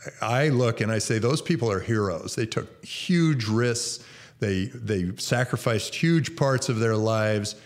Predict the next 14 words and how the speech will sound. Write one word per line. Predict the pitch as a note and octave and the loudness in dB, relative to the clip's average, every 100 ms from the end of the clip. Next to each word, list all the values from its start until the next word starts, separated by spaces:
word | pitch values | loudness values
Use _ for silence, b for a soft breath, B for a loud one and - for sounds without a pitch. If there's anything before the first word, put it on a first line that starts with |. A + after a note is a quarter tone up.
| B B - | B B -4
They | A2+ | 0
made | A2 B2+ C#3 D3 | 2 2 2 4
the | B2 | 4
world | A#2 A#2 A2+ F2+ | 4 4 2 2
better | - A2+ A2+ | 2 2 2
for | G#2+ A2 G#2 | 0 0 0
all | G#2 G#2 | 2 2
of | F#2+ | 0
us. | G2 F#2+ - | 0 0 -2
They, | - F#2+ | -2 -2
they | E2 F#2 - G#2 | -4 -8 -6 -4
did | D#2+ A#2+ D3 C3+ | -2 0 2 2
extraordinary | G#2 - C3 A#2+ A2+ A2+ G#2 | 0 -4 0 2 2 2 0
things." | F#2 B2 A2 G#2 F#2+ | -2 0 2 0 -2